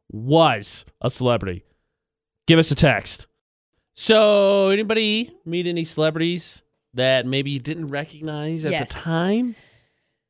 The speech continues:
Speaker 1: A J McCall at V F X. So, Matty G filled in on Friday. You all right?
Speaker 2: Yeah, I'm good. I think I just, like, cut my thumb.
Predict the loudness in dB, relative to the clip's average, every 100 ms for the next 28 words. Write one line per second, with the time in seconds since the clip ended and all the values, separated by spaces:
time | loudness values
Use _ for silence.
0 | _ 2 2 2 0 2 4 4 2 2
1 | 2 4 2 2 4 4 4 2 2 4
2 | 6 6 4 2 2 2 2 2 4 2
3 | 0 -6 _ _ _ _ -2 4 4 4
4 | 2 -2 0 4 6 6 4 4 4 4
5 | 4 2 -2 _ _ _ -16 -10 -6 -6
6 | -2 0 0 -2 -8 _ _ _ _ _
7 | -6 -4 -2 -2 -2 -4 -8 _ _ _
8 | _ _ _ _ _ _ _ -2 0 2
9 | 0 2 2 2 0